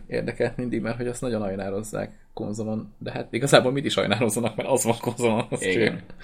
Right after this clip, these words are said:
Speaker 2: Meg van négy órás,
Speaker 1: Hát
Speaker 2: vagy öt órás kampány, ami
Speaker 1: P C-re
Speaker 2: tök unalom.
Speaker 1: azért nagyobb a, a választék multi shooterekből. Még free-to-playből is, arena shooterekből is rengeteg van.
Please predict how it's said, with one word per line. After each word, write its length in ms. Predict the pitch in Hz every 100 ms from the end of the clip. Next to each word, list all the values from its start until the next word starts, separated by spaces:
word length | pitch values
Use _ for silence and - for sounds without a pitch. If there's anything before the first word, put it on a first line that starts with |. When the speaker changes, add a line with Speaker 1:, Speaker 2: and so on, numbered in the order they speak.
| 82
Speaker 2:
Meg 120 | 95
van 160 | 107 101
négy 200 | 98 90
órás, 200 | 87 90
Speaker 1:
Hát 80 | -
Speaker 2:
vagy 100 | 92
öt 100 | 90
órás 280 | 92 - -
kampány, 440 | - - 50 -
ami 140 | -
Speaker 1:
P 40 | -
C-re 140 | 156 151
Speaker 2:
tök 20 | 147
unalom. 160 | 127 123
Speaker 1:
azért 240 | 131 127
nagyobb 480 | 135 127 120 - -
a, 240 | 113 110 113 113 - - - - - - _ _ -
a 400 | - - - 151 - -
választék 720 | 90 - - - - - - - - _ - - -
multi 320 | 113 113 -
shooterekből. 800 | - - - - - 135 - 139 - - - - - - _ -
Még 160 | 107
free-to-playből 680 | - 113 113 110 117 113 110
is, 240 | 110 - -
arena 280 | 113 113 107
shooterekből 580 | 117 113 113 110 -
is 160 | 113 -
rengeteg 440 | 107 113 110 110
van. 280 | 113 113 117